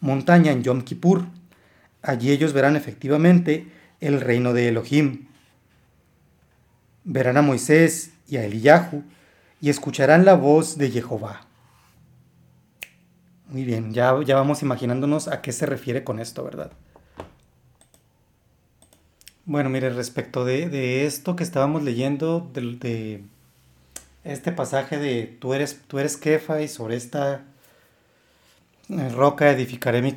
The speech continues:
mi quejilá o mi iglesia". Eh, mire, ¿qué le parece que leemos Efesios dos, del diecinueve al veintiuno? Dice, "Así que ya no sois extranjeros ni advenedizos, sino conciudadanos de los santos y miembros de la familia de Dios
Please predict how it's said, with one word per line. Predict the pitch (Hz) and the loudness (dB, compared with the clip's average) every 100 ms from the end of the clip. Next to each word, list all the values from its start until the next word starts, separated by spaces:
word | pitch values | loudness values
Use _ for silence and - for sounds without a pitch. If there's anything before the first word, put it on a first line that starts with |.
| - | -4
mi | 127 | -6
quejilá | 123 123 120 117 120 | -6 -8 -2 0 2
o | |
mi | 117 110 | 0 -4
iglesia". | 110 120 123 120 101 - _ _ _ - _ _ _ - - - - - _ - _ - _ _ | -4 -4 -4 -10 -14 -16 _ _ _ -20 _ _ _ -20 -20 -20 -20 -20 _ -20 _ -20 _ _
Eh, | 135 139 135 131 131 | -2 0 2 -2 -4
mire, | 175 139 127 | -4 -4 -2
¿qué | 139 | 0
le | 160 | 2
parece | 147 135 170 | 2 2 0
que | 170 | -2
leemos | 127 127 151 147 | 0 2 0 -2
Efesios | - 135 127 156 | -4 -4 0 -2
dos, | 127 117 107 - - - - - - - - - - - - - - - - | 2 0 -2 -10 -20 -20 -20 -20 -20 -20 -20 -20 -20 -20 -20 -20 -20 -20 -14
del | 143 127 143 156 151 | -8 0 2 4 2
diecinueve | 143 - 127 143 | -2 -2 0 0
al | |
veintiuno? | 135 120 120 139 | 0 -2 -2 -2
Dice, | 131 127 180 | -2 -4 -6
"Así | 165 - 170 | -6 -6 -4
que | 202 | 2
ya | 190 | 4
no | 180 | 4
sois | 175 165 151 | 4 0 0
extranjeros | 175 - 135 - 151 180 | -2 -2 -2 2 4 4
ni | 165 | 4
advenedizos, | 139 117 110 113 147 - 160 - - - _ _ _ | 2 0 -2 0 -2 -2 -4 -6 -18 -20 _ _ _
sino | - 151 135 127 | -10 -2 -2 4
conciudadanos | 160 180 180 214 151 135 143 | 6 6 6 4 6 4 2
de | 143 | 2
los | 139 131 | 0 4
santos | 165 175 175 143 - - _ _ - | 6 6 4 -2 -4 -20 _ _ -6
y | 147 | 0
miembros | 147 147 147 160 | 2 4 2 2
de | 147 | 2
la | 127 | 0
familia | 120 104 104 113 | -4 -10 -6 -4
de | 113 | 0
Dios | 131 143 - | 2 2 -2